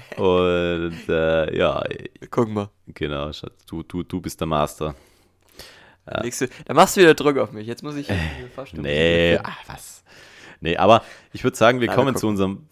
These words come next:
Speaker 2: k-, kommen zu unserem, äh, eigentlichen Thema. Wer kündigt das überhaupt an?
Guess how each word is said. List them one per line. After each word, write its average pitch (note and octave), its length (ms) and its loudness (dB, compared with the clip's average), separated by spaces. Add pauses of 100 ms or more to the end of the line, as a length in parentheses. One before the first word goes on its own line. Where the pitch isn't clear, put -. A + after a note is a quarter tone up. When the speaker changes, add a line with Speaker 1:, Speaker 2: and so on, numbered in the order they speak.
(140)
Speaker 2:
k-, F#2+ 180 -10
kommen A2 260 -4
zu - 120 -6
unserem, F2+ 260 -2
äh, D#2+ 60 -10 (240)
eigentlichen G2 480 -6
Thema. D#2 280 -4
Wer E2+ 100 0
kündigt B2 300 -4
das F#2 120 -6
überhaupt D#2 340 -4
an? F2+ 160 -8